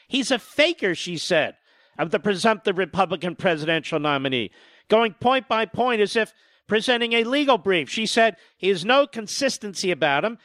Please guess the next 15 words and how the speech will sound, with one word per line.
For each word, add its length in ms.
He 160
says 460
whatever 320
comes 320
into 240
his 160
head 180
at 120
the 80
moment. 340
He 160
really 340
has 300
an 100
ego. 480